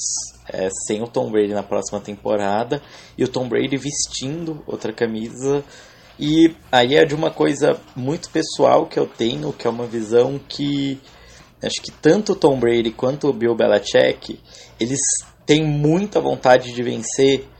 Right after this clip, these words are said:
sem o outro, pra mostrar que o, o grande mérito da dinastia é dele e não do outro.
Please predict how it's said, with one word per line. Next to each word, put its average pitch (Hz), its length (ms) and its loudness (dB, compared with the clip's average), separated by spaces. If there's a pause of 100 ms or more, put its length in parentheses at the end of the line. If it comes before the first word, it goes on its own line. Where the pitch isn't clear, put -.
(120)
sem 135 340 -2
o 139 60 -2
outro, 113 540 4
pra 127 180 4
mostrar 135 540 4
que 143 480 -2 (1040)
o, 170 160 2 (100)
o 151 120 4
grande 165 340 2
mérito 156 320 0
da 139 100 4
dinastia 139 840 0
é 139 100 4
dele 143 520 0
e 151 40 -2
não 139 300 0
do 139 80 -2
outro. 107 480 2